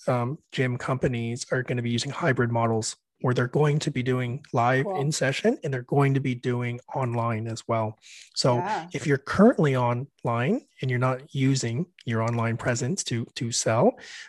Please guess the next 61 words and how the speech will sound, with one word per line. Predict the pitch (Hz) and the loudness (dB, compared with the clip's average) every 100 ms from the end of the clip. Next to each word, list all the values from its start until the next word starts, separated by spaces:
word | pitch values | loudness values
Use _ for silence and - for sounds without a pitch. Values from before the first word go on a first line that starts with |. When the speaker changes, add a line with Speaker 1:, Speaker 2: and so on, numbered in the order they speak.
| - | -6
Speaker 1:
um, | 120 120 | -4 -2
this | 127 - | 0 0
is | |
gonna | 156 135 | 0 0
be | 123 | 0
a | 117 | 0
great | 117 117 | -4 -4
course | - 120 117 | -2 0 0
for | - 120 | -2 -4
you. | 113 120 254 - - - | 0 2 0 -2 -20 -4
And | 143 | 0
if | 151 - | 2 4
you | 165 | 4
are | 165 151 156 _ | 4 2 -4 _
looking | 151 185 208 | 0 2 2
to | 190 | 2
get | 165 185 226 | 4 4 4
online, | 175 127 120 117 | 2 0 -2 -2
I | 120 | -4
also | 117 160 | -4 -4
recommend | 120 120 120 113 | -4 -2 -4 -4
that | 113 | -4
this | 127 - | -6 -6
can | 113 | -4
be | 110 | -4
a | |
great | - 107 | -4 -6
course | - 123 - | -6 -10 -8
for | 120 | -6
you | 110 110 | -4 -4
as | 120 | -4
well. | 110 110 | -4 -4
So | - 117 | -4 -2
just | 165 160 | 0 0
if | 135 | -2
you | 123 | -2
wanna | 139 | 0
stay | - 143 131 | 0 0 -2
with | 120 | -4
the | - | -8
current | - 123 117 | -6 -6 -6
times, | - 117 110 127 - _ _ _ - | -6 -6 -6 -10 -18 _ _ _ -8
then, | 151 117 - - | -6 -6 -10 -12
then | 165 127 - - | -8 -8 -6 -4
that'll | 113 120 | -4 0
be | 113 | 0
for | 113 120 | 0 0
you. | 113 113 - _ _ _ _ _ _ _ _ - | 2 0 -4 _ _ _ _ _ _ _ _ -6
Speaker 2:
Yeah. | 208 226 | 0 0
And | 220 | 2
I | 220 | 2
love | 214 226 - | 4 2 -2
to | 311 | -6
see | 262 | 2
that | 247 247 | 2 2
for | |
the | 202 | -4
gyms | 175 196 185 - | -4 -4 -6 -6
too. | 196 | -6
I | 170 | -6
think, | 233 - | -8 -10